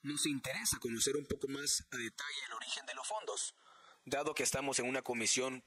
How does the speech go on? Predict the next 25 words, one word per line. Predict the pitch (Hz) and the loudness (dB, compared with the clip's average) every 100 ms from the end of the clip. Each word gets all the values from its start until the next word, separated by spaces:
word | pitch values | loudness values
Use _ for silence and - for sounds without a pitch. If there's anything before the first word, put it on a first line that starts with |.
| - | -2
por | 127 117 | 0 2
sobresueldos. | - 101 95 131 117 92 92 - - _ _ - _ - - - - _ | 0 2 2 2 2 -2 -2 -4 -6 _ _ -20 _ -18 -16 -18 -20 _
¿De | 127 135 | -2 -2
dónde | 151 185 | 0 -4
provienen | - 160 170 175 170 143 | -4 0 0 2 2 2
los | 131 | 2
ciento | 156 160 160 | 0 -2 -2
sesenta | 143 139 120 | 0 0 0
y | |
cinco | 113 123 117 | 0 0 -2
mil | 139 143 | -4 -2
dólares | 143 131 131 135 | 0 2 0 0
mencionados | 120 120 117 127 135 131 - - - - - _ _ | 0 2 2 2 2 -2 -4 -10 -20 -20 -20 _ _
en | - 135 139 | -4 -2 0
este | - 131 | 0 -2
informe, | 135 170 131 95 - - - - - - | 2 4 4 2 -4 -12 -18 -18 -14 6
ya | 131 | 6
que | 143 | 8
no | 143 143 | 8 8
pertenecían | 143 123 120 139 135 | 8 8 8 8 8
a | 131 | 8
sus | 117 | 6
ingresos | 117 127 131 123 | 8 8 6 6
como | 117 110 | 4 4
funcionario? | 113 113 - 117 | 6 6 8 6